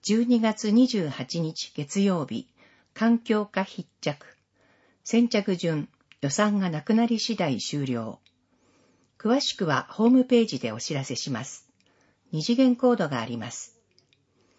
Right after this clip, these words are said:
詳細は環境課、三八一一三九五へ。感震ブレーカー設置で安心。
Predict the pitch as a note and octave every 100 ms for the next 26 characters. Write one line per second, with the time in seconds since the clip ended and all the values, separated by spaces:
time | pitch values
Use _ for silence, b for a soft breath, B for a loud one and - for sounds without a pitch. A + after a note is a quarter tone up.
0 | _ _ _ - G#3 G#3+ G3+ G3 E3+ E3+
1 | - _ - G3 G#3 - F#3+ E3+ - D3
2 | - _ _ _ _ _ - A3+ B3 A#3
3 | B3 B3 C#3 C#3+ C3+ - C#3 - b b
4 | - D#3+ - - B3 A3+ F3 - G#3 G3
5 | G3 D#3+ A#2 - _ _ _ _ _ _
6 | _ _ _ _ _ _ _ _ _ _
7 | _ _ _ _ _ _ _ _ - B3+
8 | C#4 - C4+ B3+ A3 A#3+ B3+ A#3+ G3+ C3+
9 | C3 - C#3 _ G#3+ G3 G3 - D#3+ F3
10 | - D3+ C#3